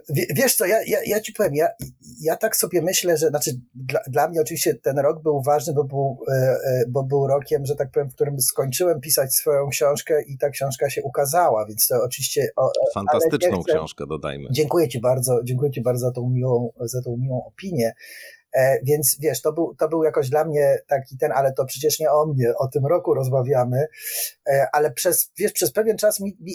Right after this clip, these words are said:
Speaker 1: mi jakby ta książka mo-, mocno odwracała uwagę od tego, e, od tego, co się oczywiście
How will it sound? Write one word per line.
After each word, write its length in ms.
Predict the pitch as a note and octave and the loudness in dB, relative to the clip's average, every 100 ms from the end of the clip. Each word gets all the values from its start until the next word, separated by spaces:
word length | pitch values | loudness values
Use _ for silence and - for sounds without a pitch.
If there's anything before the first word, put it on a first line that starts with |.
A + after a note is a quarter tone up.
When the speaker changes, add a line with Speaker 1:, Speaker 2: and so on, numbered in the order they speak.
| E3 | -6
Speaker 1:
mi 100 | F3+ | 0
jakby 300 | F3 F3 F3+ | 0 0 -2
ta 120 | E3 | 0
książka 440 | - F#3 - F3 E3 | 0 -2 2 0 2
mo-, 180 | D#3+ D#3+ | -2 0
mocno 460 | E3 F#3+ F#3 F#3 F3 | 2 2 0 -2 0
odwracała 500 | D3+ E3 E3 F#3 D3+ | 2 2 2 2 2
uwagę 480 | C#3+ E3 F3 D3+ | 2 2 2 2
od 200 | D3 - | 2 -2
tego, 640 | - D3+ C#3+ C#3+ C#3+ C#3 - | 0 0 2 4 6 4 2
e, 320 | C#3 C3+ C3+ C3 | 0 2 2 2
od 200 | D3 - | -2 -2
tego, 260 | D3 C3+ C3 | -2 -2 -2
co 120 | C3+ | -4
się 320 | - C#3 C3+ - | -2 2 2 0
oczywiście 840 | C#3+ - C#3 C3+ - D3 C#3 C#3 | -4 -6 -10 -10 -2 0 2 0